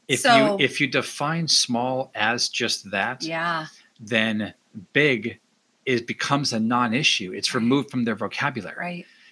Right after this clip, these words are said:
Speaker 1: 'Cause then they don't see a difference between small and big.
Speaker 2: Yeah.
Speaker 1: And to an extent, we've actually taught that to certain clients,
Speaker 2: Right.
Speaker 1: um, in, in the Laugh Tech workshops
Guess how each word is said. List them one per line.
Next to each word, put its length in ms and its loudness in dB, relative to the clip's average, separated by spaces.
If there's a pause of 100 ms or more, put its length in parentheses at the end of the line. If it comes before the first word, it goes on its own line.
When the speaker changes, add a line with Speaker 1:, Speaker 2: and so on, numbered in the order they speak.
(100)
Speaker 1:
'Cause 160 -2
then 180 2
they 120 4
don't 180 4
see 220 4
a 40 2
difference 360 -2
between 600 -4
small 420 -2
and 120 -14
big. 220 -12 (220)
Speaker 2:
Yeah. 100 -20 (280)
Speaker 1:
And 360 2
to 160 4
an 60 8
extent, 360 4
we've 200 4
actually 260 2
taught 300 -4
that 180 -6
to 100 -6
certain 460 0
clients, 640 -4 (260)
Speaker 2:
Right. 220 2
Speaker 1:
um, 360 -2
in, 360 0
in 200 0
the 100 -2
Laugh 180 0
Tech 180 -6
workshops 560 0